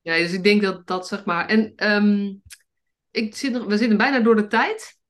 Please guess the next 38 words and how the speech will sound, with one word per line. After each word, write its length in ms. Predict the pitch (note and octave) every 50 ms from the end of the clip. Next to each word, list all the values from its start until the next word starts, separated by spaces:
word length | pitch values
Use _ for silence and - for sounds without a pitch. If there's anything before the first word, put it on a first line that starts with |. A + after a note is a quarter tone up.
| _ _
Waar 180 | _ G3+ G#3+ A3+
ik 60 | A3+
nog 140 | A#3+ A3+ A3+
even 240 | A3+ A3+ A3 G3
aan 120 | F#3+ G#3 G3+
zit 140 | - G#3 G#3
te 120 | - -
denken 460 | - F#3 G#3+ C4+ D#4 D#4 F#4 F#4 -
is: 320 | - B3+ A3+ - - - -
ik 140 | - G#3+ G#3
denk 180 | G#3 B3 B3+ A#3+
dat 120 | A#3 A3
er 100 | - -
ook 140 | - G#3+ G#3
heel 160 | G3+ A3+ A#3+
wat 120 | A3 G#3 -
hulpverleners 580 | F3+ A3 G#3+ - - B3+ B3 C4 C4+ C#4+ C4
luisteren, 560 | A3+ A3 A3+ C4 D4 C#4 - - C4 E4+ F4+
professionals, 680 | - - F3+ - - F#3+ G#3 G#3 - A#3+ B3+ D#4+ E4 -
naar 160 | - A3+ A3
deze 500 | G#3+ A3 A3 A3 A3 A3+ G#3+ G#3 G#3 G#3 -
podcast. 680 | - A3 A3 - - A3+ C4 E4+ - - _ _ _ _ - - - - - _ _ _
Dus 200 | - - D#3+ D#3
mensen 340 | E3+ E3+ E3+ F3 E3+ - F3
die, 300 | E3 E3+ E3+ E3 E3 D3
die, 300 | - E3 D#3+ D#3+ D#3+ -
nou 120 | - D3+ A#2
ja, 60 | B2
die 120 | C#3+ D3+
met 160 | D#3+ D#3+ D#3
ouders 360 | - - F3+ F#3+ F#3+ F#3+ - E3+
werken, 640 | F3 F#3+ G3+ G#3 G3+ - G3 F#3 F3+ F3 - -
ehm, 560 | - E3+ E3 E3 E3 D#3+ D#3+ E3 D#3+ E3 -
eh, 240 | - D#3+ D#3 D#3+ D#3
die 80 | E3 E3+
met 140 | E3 E3+
gezinnen 400 | - - D#3+ - G3 G#3 A3 A#3
werken. 480 | G#3 G#3+ G#3+ G#3+ G#3+ - A3 B3 C#4 -